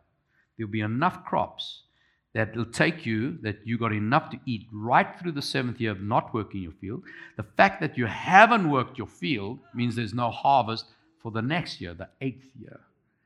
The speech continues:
In that eighth year, you'll still eat off the sixth year's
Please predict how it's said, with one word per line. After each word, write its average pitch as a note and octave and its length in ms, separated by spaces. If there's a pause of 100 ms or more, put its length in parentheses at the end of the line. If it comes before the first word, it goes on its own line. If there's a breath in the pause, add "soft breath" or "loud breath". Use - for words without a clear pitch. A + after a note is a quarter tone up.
(280)
In G2+ 60
that D3 260
eighth G#3 260
year, A#2+ 120
you'll A#2+ 220
still D3 300
eat D#3 220
off A#2+ 160
the G#2 80
sixth - 380
year's G2+ 320